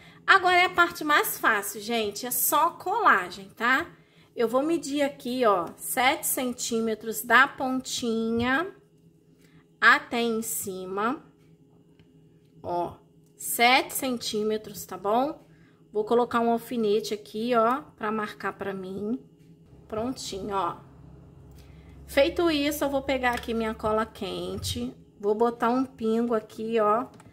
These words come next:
na parte de cima do alfinete, onde eu marquei sete centímetros.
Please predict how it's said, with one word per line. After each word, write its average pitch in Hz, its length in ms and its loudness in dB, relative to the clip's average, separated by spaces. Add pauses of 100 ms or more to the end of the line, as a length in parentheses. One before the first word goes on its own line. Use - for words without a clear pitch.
(200)
na 202 160 4
parte 233 380 2
de 269 160 -2
cima 320 680 0
do 262 100 0
alfinete, 208 760 -2
onde 214 140 -6
eu 208 60 -2
marquei 208 380 -4
sete 202 340 -6
centímetros. 202 960 -6